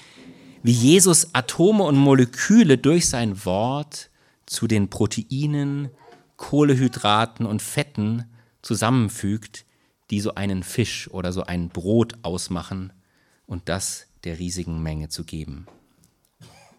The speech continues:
Der Autor Michael Aubrey kommt in der gesamten Bibel auf zweihundert, mehr als zweihundertsechzig Wunder, von denen Jesus hundertvier und Gott seinem Vater weitere vierundsechzig zugeschrieben werden. Also unsere Verse hier sind kein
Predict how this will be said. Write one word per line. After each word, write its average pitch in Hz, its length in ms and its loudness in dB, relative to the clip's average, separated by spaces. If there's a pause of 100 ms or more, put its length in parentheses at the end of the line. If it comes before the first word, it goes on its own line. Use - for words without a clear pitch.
(840)
Der 107 140 0
Autor 151 260 4
Michael 135 320 2
Aubrey 123 540 0
kommt 143 300 -2
in 117 100 -2
der 110 100 -2
gesamten 113 440 -4
Bibel 139 320 -2
auf 113 240 -4
zweihundert, 131 680 0
mehr 135 260 2
als 131 220 -2
zweihundertsechzig 117 800 -2
Wunder, 120 560 0 (960)
von - 220 -2
denen 131 400 2
Jesus 143 460 -2
hundertvier 156 760 2
und 117 200 0
Gott 120 200 0
seinem 110 280 0
Vater 107 440 -2
weitere 113 380 -2
vierundsechzig 123 840 2
zugeschrieben 95 580 -4
werden. 95 380 -2 (800)
Also 120 220 0
unsere 117 200 0
Verse 151 380 -2
hier 104 240 -4
sind 104 240 -4
kein 110 540 -2